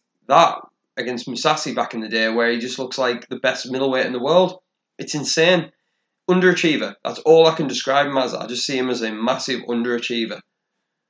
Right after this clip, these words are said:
Um, I think everyone in the U-, the, um, M M A community just expected this guy to be, like, the coming of fucking Christ. You know what I mean? You watched him on The Ultimate Fighter, and you seen the finishes he had in The Ultimate Fighter. You seen how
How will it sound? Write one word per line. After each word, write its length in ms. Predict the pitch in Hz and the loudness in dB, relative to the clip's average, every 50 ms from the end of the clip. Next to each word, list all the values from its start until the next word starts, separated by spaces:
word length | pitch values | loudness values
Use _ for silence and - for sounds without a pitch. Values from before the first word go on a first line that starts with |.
| _ _ - | _ _ -8
Um, 400 | - 117 110 107 107 104 98 - - _ _ _ _ _ _ _ - | -4 -2 0 0 -2 -2 -6 -10 -16 _ _ _ _ _ _ _ -8
I 60 | 117 | -6
think 160 | 131 139 131 131 | -4 -4 -4 -2
everyone 500 | 135 143 139 131 139 143 139 139 135 127 | -2 -2 -2 -2 -2 0 2 4 4 4
in 80 | 127 | 2
the 80 | 123 123 | 0 0
U-, 340 | 113 117 127 123 123 123 - - - - | 0 2 2 0 0 -2 -6 -14 -16 -10
the, 300 | - 117 120 117 117 117 | -8 -6 -6 -4 -4 -4
um, 320 | 117 117 117 110 110 104 - | -6 -6 -8 -10 -12 -10 -8
M 140 | - 127 | -4 -2
M 120 | 123 120 120 | 0 2 2
A 120 | 139 - - | 2 2 0
community 460 | - 160 147 139 135 123 120 - 113 | -4 -8 -6 -6 -6 -6 -6 -6 -8
just 200 | 117 110 - - | -8 -8 -8 -8
expected 460 | 113 - - - 135 135 - - - | -10 -8 -2 -2 -2 -2 -4 -12 -12
this 160 | - 113 107 | -12 -10 -8
guy 280 | - - 123 135 139 139 | -2 0 2 2 2 2
to 140 | 139 127 101 | 0 -6 -8
be, 400 | 110 113 110 107 104 104 101 _ _ _ _ _ _ _ - | -6 -6 -6 -6 -8 -10 -14 _ _ _ _ _ _ _ -8
like, 140 | - 120 117 | -8 -6 -6
the 80 | - 113 | -8 -10
coming 300 | - - 143 135 127 120 | -10 -6 -4 -2 -2 -2
of 80 | 120 | -4
fucking 340 | - - 135 135 - 107 101 | -4 -8 -8 -8 -10 -16 -14
Christ. 580 | 92 - 123 131 151 160 156 - - - - _ _ _ _ _ _ _ _ _ _ _ _ _ | -10 -10 -8 -4 -4 -4 -4 -6 -8 -10 -14 _ _ _ _ _ _ _ _ _ _ _ _ _
You 80 | - 123 | -2 0
know 80 | 131 135 | 2 2
what 60 | 135 | 2
I 80 | 135 | 2
mean? 100 | 131 123 | 2 0
You 80 | 113 113 | 0 2
watched 240 | 131 175 185 - - | 4 4 4 2 2
him 100 | 170 156 | 0 2
on 100 | 143 135 | 2 2
The 60 | 135 | 2
Ultimate 220 | 123 120 117 110 | 0 0 -2 -6
Fighter, 540 | - - 131 143 165 165 - - 120 113 113 | -4 2 4 4 4 4 2 -2 -2 -2 -2
and 180 | 113 110 107 107 - _ _ _ _ _ _ _ _ - | -4 -4 -8 -12 -18 _ _ _ _ _ _ _ _ -16
you 100 | - 113 | -12 -8
seen 200 | - - 156 143 | -4 -4 -2 -2
the 80 | 120 | -4
finishes 520 | - - - 151 156 165 160 160 170 143 139 | -6 -4 -2 0 0 0 0 -2 -4 -4 -2
he 80 | 151 | 0
had 140 | 151 156 160 | 0 0 0
in 40 | 151 | 0
The 100 | 151 156 | 2 2
Ultimate 260 | 156 156 127 139 135 | 2 0 -2 -4 -8
Fighter. 360 | - - 160 160 165 160 - | -4 0 0 0 0 0 -2
You 140 | 156 147 131 | -2 -2 -2
seen 320 | 117 - 139 135 131 127 120 | -4 -4 -4 -2 -2 -2 -2
how 200 | 113 110 107 | -4 -6 -8